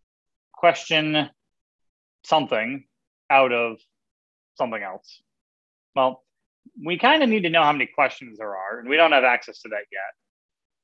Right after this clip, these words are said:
We can find that out by going back to the game. And then here,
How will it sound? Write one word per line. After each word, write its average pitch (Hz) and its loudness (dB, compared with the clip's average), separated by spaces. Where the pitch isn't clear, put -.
We 185 0
can 208 2
find 185 4
that 160 2
out 190 0
by 131 -2
going 120 -6
back 120 -4
to 113 -18
the 107 -12
game. 117 -8
And 147 -2
then 135 0
here, 123 -2